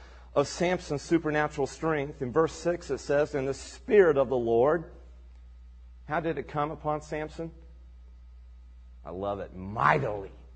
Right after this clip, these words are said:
Came upon him mightily. And he tore the lion apart as one would have torn apart a young goat.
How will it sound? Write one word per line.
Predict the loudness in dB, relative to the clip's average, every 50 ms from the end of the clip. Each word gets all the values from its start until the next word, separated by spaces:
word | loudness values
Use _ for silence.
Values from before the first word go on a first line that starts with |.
| -20 -20 -20 -20 -20 -20 -20 -20 -20 -20 -20 -20 -20 -12
Came | -6 -2 -2 0 0
upon | 0 -2 0 2 4 4 4 4
him | 2 2 2 2 0 2
mightily. | 4 6 8 8 8 8 8 6 4 4 2 0 -8 -10 -16 -20 -20 -20 -20 -20 -20 -20 -20 -14 -4
And | -2 0 0
he | 2 0 -2
tore | -2 -6 -12 -2 8 10 12 12 12 12 12
the | 10 8 6
lion | 6 6 6 4 4 4 2 0
apart | -2 -2 -2 4 8 8 10 10 8 6
as | 2 -2
one | 0 2 4 4 4 4
would | 0 0 0
have | 0 -2 -2 -4
torn | -4 -4 -2 -2 -2
apart | -6 0 0 0 0 0
a | -2
young | -2 -2 -2 -2 -4 -4 0
goat. | 0 0 0 0 -4 -6